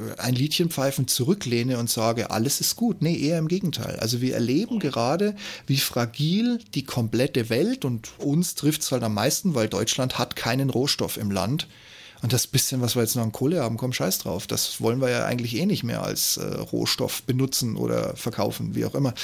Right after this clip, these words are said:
Speaker 1: Wobei meistens ist Verkaufen ins Ausland und dann den Strom zurückholen umweltgesünder, als wenn wir es selber verstromen und damit die C O zwei Gebühr bezahlen müssen. Aber das ist auch wieder ein anderes Thema.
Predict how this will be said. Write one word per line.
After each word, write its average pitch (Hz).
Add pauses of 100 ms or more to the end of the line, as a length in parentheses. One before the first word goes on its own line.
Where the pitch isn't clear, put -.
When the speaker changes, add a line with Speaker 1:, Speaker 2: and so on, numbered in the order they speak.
(540)
Speaker 1:
Wobei 135
meistens 131
ist -
Verkaufen 135
ins 123
Ausland 160
und 131
dann 127
den 123
Strom 151
zurückholen 151
umweltgesünder, 160 (280)
als 123
wenn 143
wir 135
es -
selber 147
verstromen 127
und 127
damit 120
die 120
C 123
O 117
zwei 127
Gebühr 113
bezahlen 110
müssen. 127
Aber 120
das 135
ist 139
auch 120
wieder 147
ein 117
anderes 143
Thema. 160